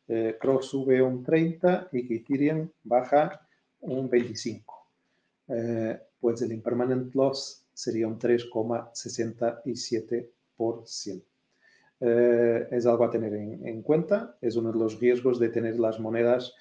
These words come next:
en la pool de liquidez. Pero bueno, como os había comentado, eh, las pools de liquidez las podéis sacar en cualquier momento. Si lo conviene aquí,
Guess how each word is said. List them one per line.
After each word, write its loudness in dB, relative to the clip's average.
en 0
la 2
pool 2
de 4
liquidez. 0
Pero -6
bueno, 0
como 0
os 2
había 6
comentado, 4
eh, 2
las 2
pools 0
de 6
liquidez 4
las 2
podéis 2
sacar 0
en -2
cualquier 0
momento. -2
Si -14
lo -10
conviene -4
aquí, 0